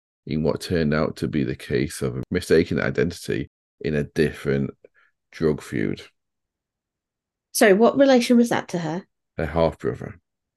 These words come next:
Speaker 2: Oh my goodness. Her
Speaker 1: So
Speaker 2: poor family, like.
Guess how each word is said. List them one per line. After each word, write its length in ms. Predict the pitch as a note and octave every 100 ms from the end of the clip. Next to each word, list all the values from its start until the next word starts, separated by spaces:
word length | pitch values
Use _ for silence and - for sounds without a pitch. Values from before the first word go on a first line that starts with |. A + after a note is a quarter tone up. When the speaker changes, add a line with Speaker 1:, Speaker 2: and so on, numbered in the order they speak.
| _
Speaker 2:
Oh 300 | A3+ A3 G3
my 280 | D#3+ C#3+ C#3+
goodness. 920 | - E3+ E3 D#3 D#3 - - - - _ _ _ _ _ _ _ _ _ _ _
Her 140 | - G3
Speaker 1:
So 60 |
Speaker 2:
poor 240 | - A3 F#3
family, 580 | E3+ E3 G3 F3 D3 C#3+
like. 580 | D#3 D3 C#3+ - -